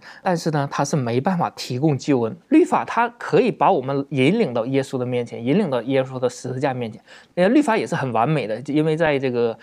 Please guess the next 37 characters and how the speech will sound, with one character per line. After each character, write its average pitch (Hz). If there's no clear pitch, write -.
圣 170
经 156
当 147
中 135
或 135
者 113
是 120
怀 117
注 131
当 123
中 123
都 135
有 120
讲 104
到， 120
律 147
法 139
呢 113
就 135
是 143
反 120
照 170
出 151
来 113
上 147
帝 135
的 131
品 123
格 113
的， 120
它 -
是 240
很， 131
很 120
完 117
美 139
的， 104